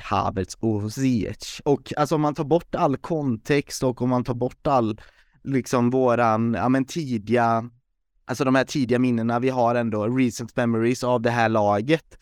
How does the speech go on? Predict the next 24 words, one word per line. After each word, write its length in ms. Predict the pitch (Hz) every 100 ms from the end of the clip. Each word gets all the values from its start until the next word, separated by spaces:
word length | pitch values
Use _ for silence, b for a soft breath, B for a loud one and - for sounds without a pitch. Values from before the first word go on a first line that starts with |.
| b
och 240 | - 120
man 140 | 120 120
bara 320 | 127 113 120
kollar 240 | - 131
på 120 | 110
spelarna, 580 | 120 - 139 101 104 156
så 160 | - 139
är 180 | 110 135
det 100 | 214
egentligen, 600 | 220 165 - - 127 -
alltså 200 | - -
det 180 | 113 117
är 40 |
ändå 180 | 190 120
namn 500 | 113 117 95 95 101
som 180 | - 107
får 380 | - 104 98 101
ens 300 | 104 104 -
mun 180 | 104
att 160 | 104 107
vattna 460 | 131 - - 113 113
lite. 340 | 196 175 110
Det 120 | 110
här, 200 | 120 117